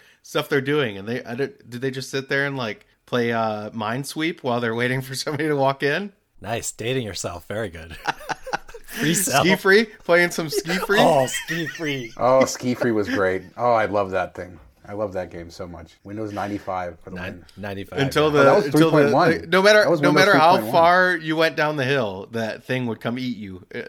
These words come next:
Speaker 1: you could never make it. <laughs>
Speaker 2: You know, it's like those arcade games. You can never win. They want you to keep putting quarters in it, except for, in this case, they just want to keep buying Windows.
Speaker 3: All right, one last, uh, quick story. Amazon Prime going up in price, right? And people can lock in for the next few days. I think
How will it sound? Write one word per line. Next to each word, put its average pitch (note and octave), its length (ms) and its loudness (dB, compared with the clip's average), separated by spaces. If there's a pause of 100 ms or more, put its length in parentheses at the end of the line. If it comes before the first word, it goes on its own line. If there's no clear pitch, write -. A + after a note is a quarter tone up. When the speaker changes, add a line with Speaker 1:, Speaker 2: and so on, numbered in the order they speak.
(120)
Speaker 1:
you C#3 180 -6
could C3+ 140 -4
never C#3 240 0
make C3+ 240 0
it. - 280 -6
<laughs> - 40 -20 (220)
Speaker 2:
You A#2 140 -10
know, F#2+ 120 -4
it's F#2 120 -6
like G#2+ 120 -6
those G#2+ 160 -6
arcade G#2+ 380 -6
games. D#2+ 240 -10
You F2+ 80 -12
can F#2 100 -12
never F#2 240 -8
win. F#2 180 -6
They D#2+ 120 -8
want E2+ 160 -8
you F2+ 100 -10
to - 60 -18
keep F#2+ 160 -14
putting F2+ 200 -10
quarters F#2 360 -10
in D#2+ 80 -12
it, D#2 120 -14
except F#2 240 -14
for, E2 260 -12 (100)
in G2 100 -16
this F#2 140 -10
case, E2+ 220 -8
they E2+ 100 -8
just E2 160 -12
want F2 100 -10
to E2 40 -14
keep - 200 -14 (160)
buying F2+ 200 -8
Windows. E2+ 500 -8 (440)
Speaker 3:
All A2+ 120 2
right, G2 160 2
one C3 180 0
last, D3+ 340 2
uh, A#2+ 200 4
quick - 200 -4
story. A#2 400 2
Amazon B2 380 -2
Prime A#2+ 240 -2
going A2+ 240 -2
up A2 240 -2 (280)
in G2+ 120 -10
price, F#2+ 500 -2
right? G2+ 240 -2
And G2+ 280 -8
people B2+ 180 -4
can A2+ 160 -4
lock A2 220 2
in G#2 300 -6 (200)
for - 80 -10
the A2 80 -2
next A2 200 -2
few A#2+ 180 -4
days. A2+ 340 0
I F#2+ 140 -10
think G#2+ 280 -10